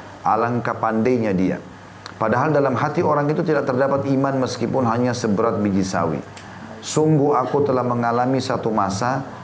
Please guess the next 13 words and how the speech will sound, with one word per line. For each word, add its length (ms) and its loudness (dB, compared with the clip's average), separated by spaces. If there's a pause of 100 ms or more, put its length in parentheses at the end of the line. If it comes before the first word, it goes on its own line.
di 160 4
mana 320 4
aku 240 0
tidak 240 0
peduli 320 4
siapakah 640 -2
di 160 2
antara 320 0
kalian 320 2
yang 160 0
aku 240 -2
baiat. 480 2 (720)
Jika 640 0